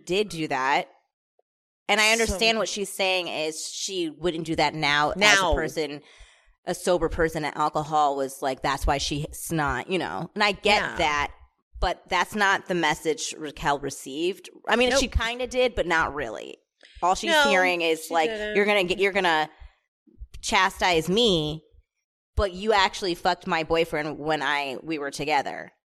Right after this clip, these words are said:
Speaker 2: Mm-hmm.
Speaker 1: And it's like, no. So what I'm do-, so now it's like, what I'm doing is fine.
Speaker 2: Yeah. And it's, because here's also the thing. It is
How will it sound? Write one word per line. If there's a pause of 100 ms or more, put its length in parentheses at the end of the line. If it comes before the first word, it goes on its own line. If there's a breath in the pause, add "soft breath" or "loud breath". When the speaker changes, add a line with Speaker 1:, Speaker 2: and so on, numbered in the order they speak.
Speaker 2:
Mm-hmm.
Speaker 1:
And
it's
like,
no.
So
what
I'm
do-,
so
now
it's
like, (420)
what
I'm
doing
is
fine. (880 soft breath)
Speaker 2:
Yeah. (180)
And
it's, (400)
because
here's
also
the
thing.
It
is